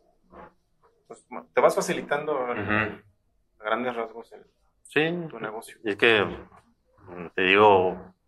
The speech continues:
Speaker 2: pues, aquí l-, la intención del podcast también, pues, a lo mejor suena como que si ya los queremos invitar, como, y les vemos la signo de pesos o signo de views, eh, en el canal, ¿verdad?
Speaker 1: Mm,
Speaker 2: Pero
Speaker 1: pues
Speaker 2: una parte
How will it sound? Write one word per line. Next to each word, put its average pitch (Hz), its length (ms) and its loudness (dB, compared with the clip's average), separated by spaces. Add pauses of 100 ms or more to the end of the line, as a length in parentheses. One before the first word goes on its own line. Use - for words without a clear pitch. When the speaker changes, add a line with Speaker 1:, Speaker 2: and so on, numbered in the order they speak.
Speaker 2:
pues, 92 160 0
aquí 104 220 2
l-, 110 160 0 (180)
la 101 120 -6
intención 92 360 0
del 107 140 2
podcast - 360 0
también, 104 540 2 (800)
pues, - 260 -4 (220)
a - 20 2
lo 92 80 4
mejor 95 220 4
suena 110 300 2
como 101 180 0
que 87 160 0
si 92 160 -2
ya 92 160 6
los 104 300 0
queremos 98 340 2
invitar, 92 480 2
como, 95 320 -6
y 87 160 -8
les 85 180 -2
vemos 98 280 0
la 92 160 2
signo 101 260 -2
de 90 100 0
pesos 92 360 -4
o 90 100 -4
signo 98 320 -2
de 85 320 0
views, 98 380 -2
eh, 87 260 -6
en 90 240 -6
el 87 160 -6
canal, 101 320 2
¿verdad? 101 300 0
Speaker 1:
Mm, 120 420 -8
Speaker 2:
Pero 104 220 6
Speaker 1:
pues 107 180 0 (160)
Speaker 2:
una 117 300 4
parte 110 340 2